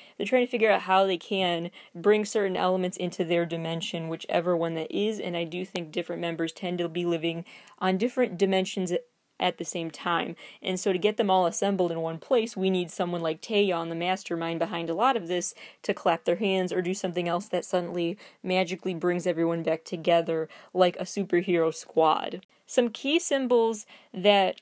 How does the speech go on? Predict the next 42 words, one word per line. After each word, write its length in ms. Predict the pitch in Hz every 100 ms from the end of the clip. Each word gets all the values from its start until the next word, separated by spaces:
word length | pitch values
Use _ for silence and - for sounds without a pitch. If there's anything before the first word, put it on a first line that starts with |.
| -
I 240 | 185 196 196
will 160 | 190
have 140 | 214 165
special 320 | 196 196 185
nicknames 480 | 180 170 180 175 -
for 180 | 180
going 300 | 165 170 170
forward 520 | 165 185 175 170 170 -
on 160 | 170 165
the 80 | 165
show, 360 | - 170 170
so 180 | 196 170
stay 240 | - 175
tuned 260 | 165 180 170
for 140 | -
those. 500 | 165 170 190 247 277 - - - -
First 240 | - 254 -
of 80 | 247
all, 140 | 233
Mister 380 | 202 202 - 208
Metal. 500 | 180 165 165 180 233 _ _ _ -
That 280 | 175 190
was 120 | 196 196
a 60 |
part 160 | 185 180
of 80 | 175
Superhuman 800 | 214 202 190 262 277 254 233
and 120 | 196 180
Kick 260 | 208 196
It. 180 | 196 196
I 100 | 180
think 380 | - 190 180 175
that 180 | 180 185
little 160 | 180
robot 360 | 170 175 175 175
character 440 | - 170 170 175
will 100 | 165
continue 400 | 165 170 - 175
to 60 | 170
play 240 | - 180
a 80 | 165
role, 380 | 165 170 190